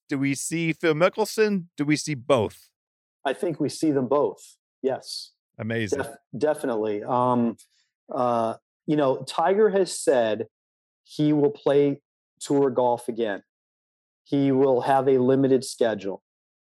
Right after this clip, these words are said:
Speaker 2: He, my guess is, is he will put all his efforts into getting ready for the majors. It will be a Ben Hogan-like schedule. You know, if you go, I, I encourage people, go look at Ben Hogan's record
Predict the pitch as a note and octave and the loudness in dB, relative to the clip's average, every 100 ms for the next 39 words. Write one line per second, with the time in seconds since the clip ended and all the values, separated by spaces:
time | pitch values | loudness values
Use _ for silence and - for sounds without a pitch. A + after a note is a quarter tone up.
0 | _ - F3+ F3 C3+ E3 F3 E3 E3 E3 | _ -4 -2 0 2 2 4 4 4 4
1 | C#3 C3+ B2+ A#2+ - D#3 D3+ D3 C3+ - | 6 6 4 0 2 6 6 4 0 2
2 | B2 C#3 D3 C#3 C3 - A#2+ - A#2+ A2 | 0 2 0 0 0 -2 -4 -2 0 2
3 | B2+ A#2 A#2 A#2 - A#2+ A2+ G#2+ F#2+ F#2+ | 2 2 2 2 0 -2 2 0 0 -6
4 | - - - _ _ _ _ - D#3+ F3 | -14 -18 -18 _ _ _ _ -2 0 4
5 | D#3+ D#3 C3 D#3 D#3 D3+ B2+ A#2+ D3 C#3+ | 4 4 4 6 6 6 4 4 2 2
6 | D3+ C#3+ D3+ C#3+ C3 B2 A#2+ A#2 - - | 2 2 4 4 4 2 0 -2 -4 0
7 | A#2+ G#2+ F#2 - _ _ _ _ _ - | 0 0 -6 -12 _ _ _ _ _ -6
8 | C3 B2+ D3 E3 E3+ D3 - - E3 D#3 | -2 -2 0 0 0 -4 -8 -4 -2 2
9 | D#3 F3+ - G3 F3 E3 C#3+ C3 F3+ G3 | 4 4 2 2 2 0 2 2 2 2
10 | G3+ F#3+ C#3 D#3 D3 D3 C#3+ B2+ A2 B2 | 2 0 0 0 2 2 2 0 0 0
11 | B2 G#2+ | 0 -4